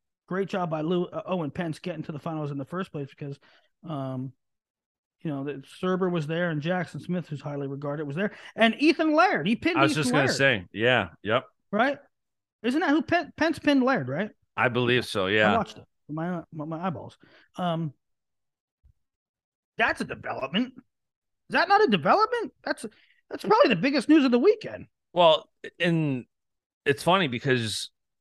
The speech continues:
Speaker 2: going back again to the beginning, when I put out top ten matches I wanted to see, it was Rocky Elam and Ethan Laird.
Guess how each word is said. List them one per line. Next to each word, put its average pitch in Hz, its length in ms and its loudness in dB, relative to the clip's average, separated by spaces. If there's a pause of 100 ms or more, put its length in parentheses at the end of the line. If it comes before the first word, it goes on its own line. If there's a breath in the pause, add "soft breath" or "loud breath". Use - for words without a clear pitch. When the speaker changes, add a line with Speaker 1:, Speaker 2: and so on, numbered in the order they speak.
(120)
Speaker 2:
going 139 280 4
back 123 240 4
again 135 260 -2
to - 60 -12
the 117 80 -6
beginning, 113 640 0 (360)
when 127 260 0
I 131 160 4
put 139 240 2
out 123 320 2 (280)
top 151 300 2
ten 139 220 -2
matches 127 720 -2 (160)
I 120 80 4
wanted 110 340 0
to - 0 -
see, 123 540 -2 (180)
it 120 240 -2
was 110 540 0 (100)
Rocky 117 580 -2
Elam 110 380 -4 (460)
and 120 120 -6
Ethan 117 300 -4
Laird. 110 460 0